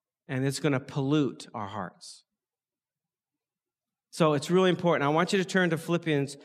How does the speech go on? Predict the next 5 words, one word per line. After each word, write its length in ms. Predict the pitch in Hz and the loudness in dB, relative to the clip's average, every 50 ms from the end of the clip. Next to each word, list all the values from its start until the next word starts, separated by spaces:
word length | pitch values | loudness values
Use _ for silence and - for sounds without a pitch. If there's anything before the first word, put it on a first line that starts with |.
| - - - - - | -20 -20 -20 -20 -6
chapter 340 | - - 165 156 160 - 147 | 0 2 2 2 2 -2 -6
four. 640 | 135 - - 156 156 156 156 175 180 180 180 180 - - - - _ _ _ _ _ _ _ _ _ _ | -6 -4 -2 0 2 4 4 4 2 2 0 -4 -10 -16 -20 -20 _ _ _ _ _ _ _ _ _ _
Philippians 960 | _ - - - - - - 151 147 156 160 156 160 147 131 120 113 107 - | _ -20 -20 -18 -12 -6 -2 2 2 2 2 0 0 -2 0 0 0 -2 -4
chapter 380 | - - 143 127 - - - 123 | -4 -2 -2 -2 -2 -4 -10 -12
four. 440 | - - 135 127 117 107 95 98 | -10 -6 -4 -4 -2 -4 -4 -6